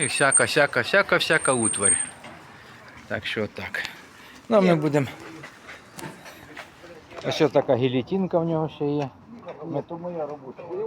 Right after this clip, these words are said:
Speaker 1: А, робоча? А, це він не продає, це робоча, там щось він відрізає на, на базарі. Там. Так що так от. Ну,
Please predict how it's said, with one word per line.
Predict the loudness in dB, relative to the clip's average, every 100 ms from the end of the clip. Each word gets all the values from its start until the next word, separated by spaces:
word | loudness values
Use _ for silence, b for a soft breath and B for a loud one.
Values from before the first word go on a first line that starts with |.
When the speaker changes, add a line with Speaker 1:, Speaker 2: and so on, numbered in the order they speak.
| -2 -2 0
Speaker 1:
А, | 0
робоча? | 2 2 0 -2 -10 -14 -14 -10
А, | -10 -8
це | -6
він | -4
не | -6
продає, | -6 -6 -6 -6 -8
це | -6
робоча, | -6 -6 -8 -10 -10
там | -10 -12 -14 -20 -20 -20 -20 -14
щось | -12 -10 -10
він | -10
відрізає | -8 -8 -8 -10 -10 -12
на, | -14 -14 -14
на | -14 -14
базарі. | -14 -14 -16 -16
Там. | -16 -16 -18 -20 -20 -20 -18 -18 -20 -20 -20 -20 -20 -20 -16
Так | -14 -8
що | -8 -8 -10
так | -12 -14 -14
от. | -20 -20 -12 -10 -10 -14 -18 -20 -20 -20 -20 -14 -6
Ну, | -2